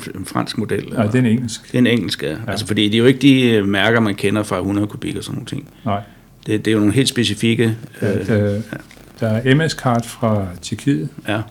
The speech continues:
Speaker 2: Han laver også, øh, kortbanekart.
Speaker 1: Det gør han, ja. Det gør
Speaker 2: Ja.
Speaker 1: han, ja.
Speaker 2: Og så Andersen fra England. Og så, øh,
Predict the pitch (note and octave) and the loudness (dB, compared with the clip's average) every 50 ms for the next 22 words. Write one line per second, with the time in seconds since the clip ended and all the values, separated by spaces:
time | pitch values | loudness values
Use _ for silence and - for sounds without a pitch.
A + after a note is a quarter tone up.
0 | - - A#2+ B2+ C3+ C3+ C3+ C#3+ C#3 A#2+ A#2+ A#2+ - - C#3+ C3+ B2 A#2+ A2+ G#2+ | -4 0 2 2 4 4 4 4 2 2 0 -2 -4 -2 -2 0 0 0 -2 -2
1 | A2 - - G#2 G#2+ G#2+ - A#2+ A2+ A2 A2 - G#2 G#2 A#2 E3 D3+ C#3+ A2+ G#2 | -4 -2 -2 0 0 0 -2 -2 -2 -2 -2 -4 -2 4 6 8 8 8 8 8
2 | G#2 G#2 F2 F2+ G2 - C#3 - B2 A#2 G#2 G#2 - - - - B2 A#2 - - | 6 2 0 -2 -6 -6 -4 -2 -2 -2 -2 -4 -8 -12 -8 -6 -6 -6 -6 -12
3 | - - - - - A#2 G#2+ - B2 A#2+ G#2+ G#2+ A#2+ B2 A#2 - B2+ A2+ G#2+ - | -20 -20 -18 -10 -8 -6 -4 0 0 2 2 2 2 0 0 0 -2 -2 -2 -2
4 | A2+ G2 G2 A2 A#2+ G#2+ G#2+ A2+ - - - - - - - - - - - - | -4 -2 -2 -2 -2 -4 -6 -8 -12 -18 -20 -20 -20 -20 -20 -20 -20 -20 -20 -20
5 | - - - - - - - - - - - - A2 G#2+ - - C3 C3 C3 C3 | -20 -20 -20 -20 -20 -20 -20 -20 -20 -14 -6 -4 -4 -2 2 4 6 6 6 6
6 | B2 A#2+ A#2 A2 G#2 F#2+ G2 | 4 4 2 2 2 0 -2